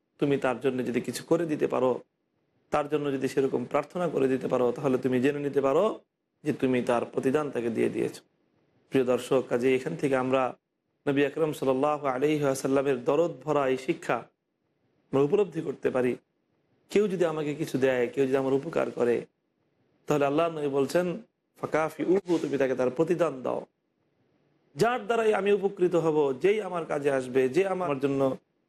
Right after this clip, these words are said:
ন্যূনতম ভূমিকা পালন করবে, আমার দায়িত্ব হলো তার সেই ভূমিকার প্রতিদান তাকে দেওয়া। আমি আমার সাধ্য মতো প্রতিদান দেওয়ার চেষ্টা করব। যদি আমি এটা করতে পারি, তাহলে তো ভালো কথা, প্রতিদান দিয়ে দিলাম।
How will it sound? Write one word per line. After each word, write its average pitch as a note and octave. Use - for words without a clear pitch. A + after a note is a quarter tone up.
ন্যূনতম E3+
ভূমিকা D3
পালন D3
করবে, C3
আমার C3+
দায়িত্ব D#3
হলো D3+
তার C#3+
সেই D3
ভূমিকার C3+
প্রতিদান C#3+
তাকে B2
দেওয়া। A#2
আমি D#3+
আমার D3
সাধ্য D3
মতো C3+
প্রতিদান D3+
দেওয়ার B2
চেষ্টা C#3
করব। A#2+
যদি F#3+
আমি G#3+
এটা G#3+
করতে A#3+
পারি, A3+
তাহলে E3+
তো E3
ভালো D3+
কথা, C3+
প্রতিদান C#3
দিয়ে C3+
দিলাম। B2+